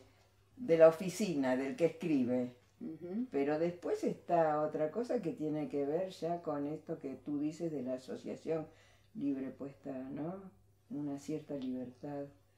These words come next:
Speaker 1: ¿Dónde me incluyo ahí en la escritura, no? No puedo dejar
Speaker 2: No,
Speaker 1: de
Speaker 2: porque
Speaker 1: estar.
Speaker 2: lo que se, que siempre habrá un trabajo otro, ¿no? Primero está la asociación libre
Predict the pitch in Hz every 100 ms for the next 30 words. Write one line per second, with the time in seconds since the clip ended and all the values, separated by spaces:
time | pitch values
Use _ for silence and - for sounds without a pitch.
0 | _ _ _ _ _ _ _ _ - -
1 | 139 165 180 139 131 127 196 190 127 123
2 | - 123 123 123 123 120 123 123 113 123
3 | - 135 131 131 151 185 - - - -
4 | - - _ _ _ _ - 208 139 -
5 | 170 180 143 139 151 151 143 160 165 180
6 | 175 151 151 165 156 - - - - -
7 | - - - - 147 - 160 185 202 165
8 | 156 151 156 151 151 147 156 151 180 147
9 | 143 131 131 214 190 147 151 151 165 147
10 | 143 151 - 160 143 160 156 202 196 214
11 | 254 311